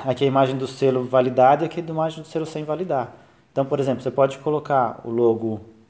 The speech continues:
pra pessoa completar, mas assim que ela completou, você pode colocar uma tortinha ali pra ela. Eu não coloquei porque... Mas dá pra, dá pra colocar uma imagem, alguma coisa assim.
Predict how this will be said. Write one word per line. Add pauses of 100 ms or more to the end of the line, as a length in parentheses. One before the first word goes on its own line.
(520)
pra
pessoa
completar,
mas
assim
que
ela
completou, (220)
você
pode
colocar
uma
tortinha
ali
pra
ela.
Eu
não
coloquei
porque... (960)
Mas
dá
pra,
dá
pra
colocar
uma
imagem,
alguma
coisa
assim.